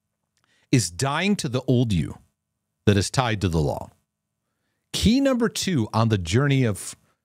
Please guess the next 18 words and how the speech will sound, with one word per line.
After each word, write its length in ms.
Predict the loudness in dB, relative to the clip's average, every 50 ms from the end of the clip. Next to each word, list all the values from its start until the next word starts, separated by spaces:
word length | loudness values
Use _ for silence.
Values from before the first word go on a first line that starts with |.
| _ _ _ _ _ _ _ _ _ -4
condemnation 680 | -2 0 0 0 2 2 2 2 2 0 0 0 0
to 80 | 0 0
grace 440 | 0 -2 -4 -6 -6 -8 -10 -10 -12 _ _ _ _ _ _ _ _ _ _ _ _ _ _ _ _ _ _ _ _ _ 2
is 460 | 2 4 4 2 2 0 -2 -4 -10 _ _ _ _ _ _ _ _ _ _ _ _ _ _ _ _
separating 800 | -6 -4 -4 -4 -2 -2 -4 -2 0 0 2 2 2 2 2 2
out 280 | 2 0 -2 -6 -10 _ _ _ _ _ _ _ _ _ _ _ _ _ _ _
who 160 | 2 4 4
you 180 | 6 4 4 4
are 140 | 2 2 2
in 140 | 0 -2
Christ 580 | 0 0 0 0 2 0 -4 -4 -6 -8 -12 -14 _ _ _ _ _ _ _ _ _ _ _ _ _ _
and 100 | -4 -2
understanding 580 | 0 0 0 0 0 0 -2 0 0 0 0 0
what 160 | 0 0 0
is 180 | -2 -2 -2 0
not 580 | 2 4 4 4 4 2 0 -2 -6 -10 -16 -16 _ _ _ _ _ _ _ _ _ _ _ _
you. 440 | -2 0 0 0 0 -2 -4 -10 -14 -18 _ _ _ _ _ _ _ _ _ _ _ _ _ _ _ _ _ _ _ _ _ _ _ _ _ _ _ -8
So, 440 | -6 -4 -4 -4 -4 -6 -6 -10